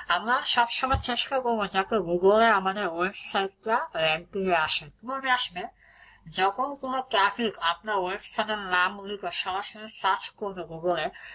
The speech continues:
তখন Google আপনার যে কিওয়ার্ডটা আছে এটা ইনডেক্স করা শুরু করবে। যখন ইনডেক্স করা শুরু করবে তখন Google আপনার ওয়েবসাইটটা অটোমেটিক্যালি আস্তে আস্তে র্যাঙ্কিংয়ে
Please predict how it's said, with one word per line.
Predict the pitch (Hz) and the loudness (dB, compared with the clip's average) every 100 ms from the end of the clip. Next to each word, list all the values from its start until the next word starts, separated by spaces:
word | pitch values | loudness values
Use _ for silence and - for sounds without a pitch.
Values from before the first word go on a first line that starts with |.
| - - | -16 -2
তখন | 196 196 254 254 | 0 2 0 0
Google | 180 185 214 208 185 - | -2 4 6 8 6 0
আপনার | 220 - 202 185 | -6 -6 -14 -10
যে | 208 | -10
কিওয়ার্ডটা | - 226 226 196 185 214 - 208 185 | -6 0 2 4 4 2 -4 0 0
আছে | 151 - 226 | 2 -2 -2
এটা | 175 185 208 | -4 -4 -6
ইনডেক্স | 196 208 208 233 269 - - | -6 -8 -2 0 0 -4 -6
করা | - 208 226 | 0 2 4
শুরু | - 277 247 | 2 0 -2
করবে। | - 175 139 - - - - - - - | -2 -4 -4 -10 -12 -12 -18 -18 -18 -4
যখন | 170 233 294 269 | 2 2 2 0
ইনডেক্স | 226 233 262 285 - - | 2 4 4 2 -2 -2
করা | 262 254 | 4 4
শুরু | 254 - 247 269 | 4 2 -2 -6
করবে | - 233 180 185 - | -2 -2 0 -2 0
তখন | 208 208 247 | 0 2 2
Google | 254 196 170 180 180 226 233 | 2 -4 -8 -4 4 6 6
আপনার | 180 - 214 | 0 0 -2
ওয়েবসাইটটা | 175 180 196 - 226 226 254 262 | 0 -2 -2 -4 -6 -2 2 2
অটোমেটিক্যালি | - - 247 240 247 254 240 202 190 | 2 -2 0 -2 -2 -4 -4 -4 -2
আস্তে | 175 180 - - 240 | 0 0 -2 -6 -2
আস্তে | 208 - - 214 | -2 0 2 4
র্যাঙ্কিংয়ে | 165 165 175 214 214 311 | 4 0 -4 -6 -4 -4